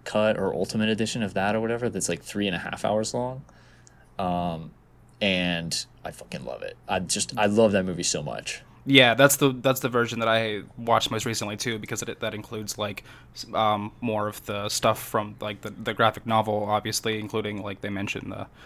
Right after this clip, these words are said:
Speaker 2: side story of the novel and stuff, which is cool. Uh, but yeah, so I, three hundred does not hold up. Watchmen definitely, I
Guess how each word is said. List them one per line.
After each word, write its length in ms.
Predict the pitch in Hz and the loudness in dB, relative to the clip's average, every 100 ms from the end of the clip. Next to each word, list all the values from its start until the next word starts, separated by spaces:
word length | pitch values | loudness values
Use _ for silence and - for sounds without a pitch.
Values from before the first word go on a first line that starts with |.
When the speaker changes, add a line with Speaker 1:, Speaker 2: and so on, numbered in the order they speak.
| - | 2
Speaker 2:
side 300 | - 110 110 | 6 6 6
story 280 | 117 107 | 0 0
of 60 | 104 | 0
the 60 | 107 | -2
novel 320 | 104 104 104 | -2 -2 -4
and 80 | 107 | -4
stuff, 200 | 110 110 | -4 -6
which 120 | - | -6
is 100 | - | -6
cool. 380 | - 107 107 - - - - | -4 -4 -4 -6 -18 -20 -2
Uh, 260 | 113 117 110 | 4 6 6
but 340 | 123 123 143 | 4 6 10
yeah, 160 | 147 117 | 10 8
so 220 | - 156 | 6 6
I, 140 | 170 185 | 10 8
three 260 | 143 190 151 | 8 6 6
hundred 420 | 151 135 131 117 | 6 6 4 0
does 180 | 110 - | -8 2
not 220 | 107 107 | 2 4
hold 240 | 151 160 | 2 4
up. 260 | 175 175 - - - - | 4 2 -2 -20 -10 4
Watchmen 500 | 127 123 135 120 107 | 6 6 2 0 0
definitely, 640 | 113 104 - 50 67 69 - | 0 -2 -4 -8 -8 -8 -4
I 160 | 95 | -4